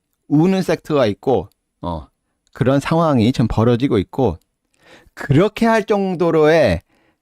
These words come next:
그 영향력을 가진 사람이 실은 젠슨 황이다. 그래서 지금은 젠슨 황의 시대고, 음, 일론 머스크의 시대는 저물어 가고는 있지만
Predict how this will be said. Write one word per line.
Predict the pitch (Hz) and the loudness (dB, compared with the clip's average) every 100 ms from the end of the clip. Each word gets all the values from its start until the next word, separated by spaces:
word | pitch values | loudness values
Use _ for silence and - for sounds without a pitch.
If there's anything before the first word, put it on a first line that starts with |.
| _ | _
그 | - 113 | -6 0
영향력을 | 127 151 208 202 202 180 160 160 135 95 139 _ _ _ _ _ | 2 4 2 2 2 2 2 2 2 -2 -10 _ _ _ _ _
가진 | - 147 156 160 | -4 -2 0 0
사람이 | 151 127 104 127 196 _ _ _ _ | 2 0 2 0 -2 _ _ _ _
실은 | - 175 202 - _ _ _ _ _ _ | -4 0 0 -4 _ _ _ _ _ _
젠슨 | - 143 139 165 160 - | -4 0 0 -2 -4 -4
황이다. | 202 196 151 95 _ _ _ _ 101 - _ _ | -4 -4 -4 -6 _ _ _ _ -20 -20 _ _
그래서 | 127 127 | -4 -4
지금은 | - 156 185 165 196 233 - - _ _ _ | -4 -2 0 0 0 -2 -6 -20 _ _ _
젠슨 | 147 143 180 185 | -2 0 0 0
황의 | 165 151 175 196 _ _ | 2 2 0 -2 _ _
시대고, | - 220 196 131 160 98 - _ - | -8 -4 -2 0 0 -2 -8 _ -12
음, | 90 87 - _ _ _ _ - _ - | -10 -10 -14 _ _ _ _ -20 _ -2
일론 | 135 175 208 | 0 2 2
머스크의 | 190 170 - 165 | 0 -2 -4 -4
시대는 | - 165 156 147 226 - _ _ _ _ - | -2 0 0 2 0 -4 _ _ _ _ -6
저물어 | 127 139 170 170 | -2 0 0 0
가고는 | 120 123 147 113 | -2 -2 0 -2
있지만 | - 113 139 | -4 -2 0